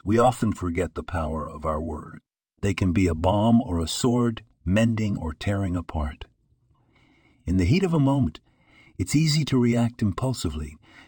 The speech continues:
to meet hostility with hostility, to meet hostility, to let our emotions get the best of us. Yet the Torah advises us differently. A gentle answer turns away wrath. It's a reminder to choose our words carefully,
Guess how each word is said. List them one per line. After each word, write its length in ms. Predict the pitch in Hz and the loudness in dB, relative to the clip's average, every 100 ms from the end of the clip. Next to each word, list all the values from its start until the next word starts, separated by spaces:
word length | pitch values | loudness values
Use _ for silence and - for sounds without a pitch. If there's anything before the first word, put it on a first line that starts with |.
| - | -2
to 80 | 87 | 4
meet 220 | 123 107 | 4 4
hostility 640 | 113 - - 110 95 95 | 2 2 0 0 0 -2
with 180 | 87 82 | -2 -2
hostility, 600 | 90 85 - 107 92 85 | -4 -4 -2 -2 0 -2
to 160 | - 87 | -2 -2
meet 200 | 98 90 | 0 0
hostility, 800 | 85 80 - 92 87 - 76 - _ - - - | -2 -4 -4 -2 -4 -6 -14 -16 _ -20 -20 -10
to 100 | 82 | -4
let 180 | 92 110 | 0 2
our 160 | 104 | 2
emotions 540 | 92 101 113 - 95 - | 4 2 2 0 -2 -2
get 160 | 92 | -4
the 80 | - | -4
best 320 | 85 95 - | -4 -4 -4
of 80 | 80 | -6
us. 340 | 78 - - - _ _ _ - | -8 -12 -20 -20 _ _ _ -4
Yet 220 | 123 123 | -4 0
the 100 | 127 | -2
Torah 400 | - 143 147 135 | 0 0 2 2
advises 540 | 87 98 104 90 85 | 0 0 0 0 -4
us 160 | 85 - | -4 -4
differently. 600 | - - 85 - 80 - _ _ _ _ _ _ _ _ _ - | -4 -4 -6 -8 -12 -14 _ _ _ _ _ _ _ _ _ -6
A 60 | 85 | -2
gentle 400 | 123 131 135 - | 2 2 0 0
answer 340 | 87 - 82 | -2 -2 -6
turns 340 | - 92 82 | 0 0 0
away 300 | 80 78 73 | -2 -2 -4
wrath. 540 | - 71 73 - - _ - _ - - _ _ - | -4 -4 -6 -12 -20 _ -20 _ -20 -20 _ _ -8
It's 200 | 87 107 | -2 2
a 80 | |
reminder 480 | 98 101 123 139 113 | 4 4 4 2 0
to 100 | - | -4
choose 380 | 85 - 110 98 | -2 2 2 2
our 180 | 92 85 | 0 -2
words 360 | 85 82 80 | -2 -2 -4
carefully, 680 | - - 98 - 73 73 | -8 -4 -4 -4 -10 -12